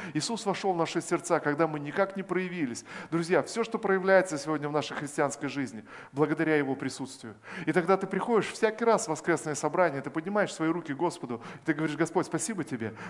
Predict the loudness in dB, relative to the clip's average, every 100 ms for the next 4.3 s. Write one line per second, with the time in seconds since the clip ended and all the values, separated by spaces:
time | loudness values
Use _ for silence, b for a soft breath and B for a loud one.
0 | -6 -2 -2 0 0 0 0 -4 0 0
1 | -2 -4 -4 -4 -4 -4 -4 -4 -4 -6
2 | -4 -2 -2 B -12 -6 -2 2 4 4
3 | 4 0 0 -8 -10 -6 -4 -2 -2 -2
4 | 0 0 0